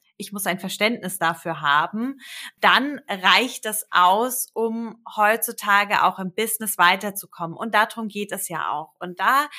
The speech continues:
können, glaube ich, all diese wertvollen Impulse und Informationen, auch die wir jetzt von dir, Adrian, wieder bekommen haben, einfach ein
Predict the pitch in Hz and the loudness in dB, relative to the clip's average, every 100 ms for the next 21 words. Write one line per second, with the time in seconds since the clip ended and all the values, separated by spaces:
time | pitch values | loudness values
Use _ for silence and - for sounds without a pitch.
0 | - - - 240 254 277 233 202 202 - | -14 -16 -4 2 2 0 -2 -2 -2 0
1 | - 294 269 - 208 220 254 - 233 220 | 2 2 0 -6 -2 0 0 -4 -2 -2
2 | 208 190 190 294 311 302 302 262 - 196 | -2 -6 -4 -2 -2 -2 -4 -4 -4 -4
3 | 196 220 190 190 - 262 254 214 196 208 | -8 -6 -6 -6 -4 -4 -2 -4 -4 -8
4 | 202 196 202 214 226 226 220 - 208 214 | -6 -6 -6 -6 0 0 0 -2 -4 -4
5 | 202 190 196 233 233 240 220 220 214 - | -6 -6 -2 -2 0 -2 -2 -2 0 -2
6 | 240 - 240 - 208 | -2 -4 -6 -4 -4